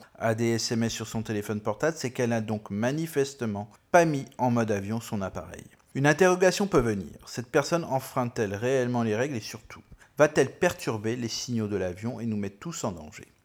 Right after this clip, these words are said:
En effet, il peut être souvent surprenant de voir son voisin, passager comme nous, ignorer l'annonce du mode avion pendant un vol. Un voyage en avion reposant entièrement sur le respect des consignes et la sécurité. À chaque vol,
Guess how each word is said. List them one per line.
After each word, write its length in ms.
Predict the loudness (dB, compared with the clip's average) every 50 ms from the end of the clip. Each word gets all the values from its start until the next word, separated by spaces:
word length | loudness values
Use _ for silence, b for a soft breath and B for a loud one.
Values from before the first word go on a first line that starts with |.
| _ _ -8
En 280 | 0 2 4 4 4 4
effet, 280 | 0 -2 0 -2 -2
il 80 | -2 0
peut 140 | 2 2 2
être 140 | 2 0
souvent 320 | -4 -8 -4 0 2 2 2
surprenant 600 | 2 0 0 0 0 0 -2 -2 0 2 0 0
de 60 | 0
voir 220 | 0 0 -2 -2
son 160 | -2 -4 -4 -2
voisin, 360 | 0 0 0 0 0 -4 -4
passager 460 | -4 -4 -6 -4 -6 -6 -6 -6 -8
comme 220 | -6 -4 -4 -4
nous, 120 | -4 -6 -6 -4
ignorer 600 | -2 0 0 0 2 0 0 0 0 -2 -4 -6 -8 -4
l'annonce 400 | 0 0 2 2 2 2 0 -2
du 100 | -2 -2
mode 220 | 0 0 0 0
avion 240 | 0 0 -2 -4 -6
pendant 260 | -4 -4 -4 -2 -2
un 140 | -2 -4 -6
vol. 340 | -8 -10 -14 -14 -14 -14 -16 -18 -20 _ _ _ _ _ -4
Un 80 | -2 0
voyage 400 | 2 2 2 4 4 2 2 2
en 100 | 0 0
avion 240 | -2 -2 -2 -4
reposant 560 | -6 -6 -6 -6 -4 -4 -4 -2 -4 -6 -6 -8 -6
entièrement 640 | -4 -4 -4 -2 -2 -2 0 0 -2 -4 -6 -8 -12 _ -12
sur 220 | -6 -2 0 2
le 60 | 2
respect 360 | 2 2 0 -2 0 -2 0
des 140 | 0 0 -2
consignes 500 | -2 -4 -4 -4 -6 -6 -6 -6 -6 -6 -8 -10 -6
et 100 | -4 -2
la 100 | -2 -2
sécurité. 640 | -4 -4 -10 -12 -14 -14 -18 -18 -18 -18 -16 -12 -12
À 60 | -8
chaque 240 | -6 -2 -2 -2 -2
vol, 340 | 0 2 2 2 2 0